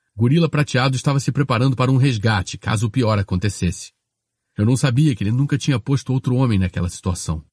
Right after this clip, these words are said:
Não me dei conta de que ele tinha visto algo especial em mim, e, como qualquer líder forte,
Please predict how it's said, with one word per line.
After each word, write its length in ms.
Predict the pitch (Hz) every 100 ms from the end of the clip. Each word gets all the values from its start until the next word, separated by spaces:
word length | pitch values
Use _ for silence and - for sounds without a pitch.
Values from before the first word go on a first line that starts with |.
| _ _ _ _ _ -
Não 160 | 110
me 100 | 120
dei 140 | 120 131
conta 360 | - 143 131
de 140 | 87 82
que 120 | 90
ele 140 | 85
tinha 240 | 92 107 95
visto 280 | 104 -
algo 160 | 107 110
especial 640 | 101 - 101 - 107 113
em 100 | 98
mim, 260 | 87 87 85 - _ _ -
e, 220 | 139 127
como 260 | - 107 101
qualquer 400 | 107 101 110 120
líder 340 | 101 110 90
forte, 540 | - 98 117 - -